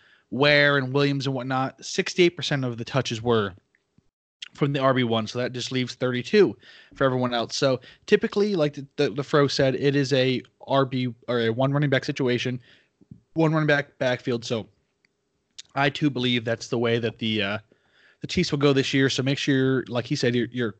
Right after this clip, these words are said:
cuffing yourself with Carlos Hyde, who has value as himself getting limited touches and work. He's a very good pass catching back. I don't know if many people know this, but when he's in San Francisco, he was flirting with fifty receptions a year. So Hyde can do stuff out of the backfield. You know, the Chiefs are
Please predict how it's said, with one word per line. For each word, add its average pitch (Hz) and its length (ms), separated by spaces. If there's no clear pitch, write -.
cuffing 151 400
yourself 139 360
with 160 80
Carlos 135 340
Hyde, 131 240
who 160 160
has 165 240
value 147 380
as 113 200
himself 156 680
getting 143 200
limited 135 260
touches 127 300
and 120 160
work. 123 240
He's 160 140
a 151 60
very 180 220
good 143 100
pass 139 220
catching 120 220
back. 117 180
I - 20
don't 147 80
know 151 60
if 131 60
many 139 120
people 117 240
know 120 180
this, 113 200
but 110 260
when 147 80
he's 151 80
in 156 100
San 151 180
Francisco, 143 420
he 117 100
was 117 120
flirting 139 220
with 123 100
fifty 135 160
receptions 120 360
a 110 40
year. 120 240
So 107 240
Hyde 170 340
can 247 140
do 208 180
stuff 196 240
out 196 40
of 185 60
the 180 60
backfield. 147 520
You 135 80
know, 131 80
the 117 80
Chiefs - 300
are 143 120